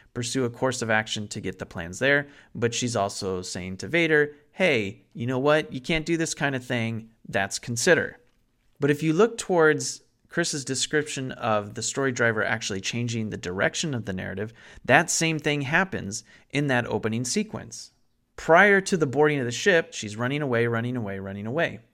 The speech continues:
The boarding of the ship forced her to alter her course of action and now pursue a different plan. She's no longer running away. Now she's pursuing, "Okay, I'm going to,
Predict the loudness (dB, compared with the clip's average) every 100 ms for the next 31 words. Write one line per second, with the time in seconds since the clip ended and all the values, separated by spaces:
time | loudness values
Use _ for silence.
0 | _ _ _ _ -20 _ _ -6 0 4
1 | 4 4 2 0 -2 0 -2 -2 -12 0
2 | 2 2 0 -4 -2 -2 -2 -6 -8 _
3 | -2 0 0 0 2 2 0 -6 -6 -2
4 | -2 0 -4 -4 -4 -4 -4 -8 -10 -12
5 | -14 _ _ -20 _ _ -2 0 0 0
6 | -2 -6 -2 0 0 4 4 4 0 -4
7 | -16 _ -6 -2 -4 -2 -6 -8 -6 -2
8 | -2 -4 -12 _ _ _ _ _ _ _
9 | _ _ -14 -4 0 2 4 4 2 0
10 | 0 -2 2 2 2 0 0 0 -4 -6
11 | -4 -4 -4 -2 -2 -4 -2 -2 -2 -2
12 | -2 -2 -2 -4 -2 0 0 -4